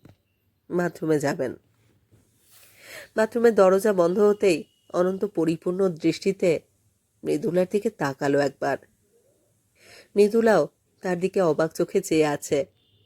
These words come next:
অনন্তই চোখ নামিয়ে নিল, মুখ ফেরালো। ভদ্রলোক ফিরে এসে আবার বসলেন।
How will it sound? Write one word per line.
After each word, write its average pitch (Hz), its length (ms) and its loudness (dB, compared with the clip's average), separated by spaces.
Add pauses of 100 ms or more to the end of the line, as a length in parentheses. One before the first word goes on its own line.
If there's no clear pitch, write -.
(800)
অনন্তই 226 440 0
চোখ 220 280 0
নামিয়ে 160 320 2
নিল, 147 320 0 (680)
মুখ 208 200 -8
ফেরালো। 143 480 -2 (1800)
ভদ্রলোক 240 440 4
ফিরে 214 260 4
এসে 226 180 0
আবার 170 280 0
বসলেন। 139 460 -2